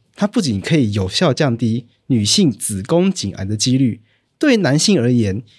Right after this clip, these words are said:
也可以预防生殖器疣。诶，这是什么奇怪的疾病？其实就是我们常常听到的菜花。除此之外，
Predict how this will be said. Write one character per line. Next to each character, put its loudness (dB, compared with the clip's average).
也 0
可 0
以 0
预 2
防 -2
生 0
殖 -4
器 2
疣。 -2
诶， -2
这 -2
是 -2
什 -8
么 -6
奇 -4
怪 0
的 -2
疾 -10
病？ -6
其 -2
实 2
就 0
是 -2
我 0
们 -6
常 -2
常 0
听 -2
到 0
的 0
菜 0
花。 -8
除 0
此 2
之 0
外， 2